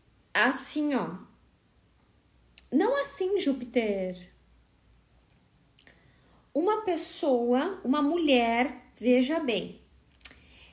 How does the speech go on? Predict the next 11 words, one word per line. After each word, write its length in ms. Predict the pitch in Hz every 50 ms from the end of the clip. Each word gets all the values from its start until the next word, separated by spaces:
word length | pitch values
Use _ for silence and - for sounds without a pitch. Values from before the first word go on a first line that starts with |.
| _ _
ela 260 | - 240 247 262 262 262
vai 220 | 254 294 359 415
receber 760 | 392 381 415 415 403 - - 392 - - 214 254 262 294 285
algo 320 | 262 240 247 285 302 311 294
envenenado 1080 | 285 277 254 214 226 294 339 381 415 415 392 381 349 294 262 233 190 - - - - - - - - - - - - - - - - - - - - - - - - - - - - - - - - - - 80 80 80 80 80 80 82 - - - - - - - - _ _ _ - - - - -
e 100 | 233 247
vai 320 | - 269 285 311 349 294
dar 480 | 226 233 226 262 349 320 - - - - - - - - - - - 262 - -
uma 260 | 247 262 269 302 302
grande 480 | 269 240 254 269 311 359 480 494 466 440
repercussão, 1040 | 339 302 330 349 - 370 359 349 339 - 370 - - - - 320 226 180 170 175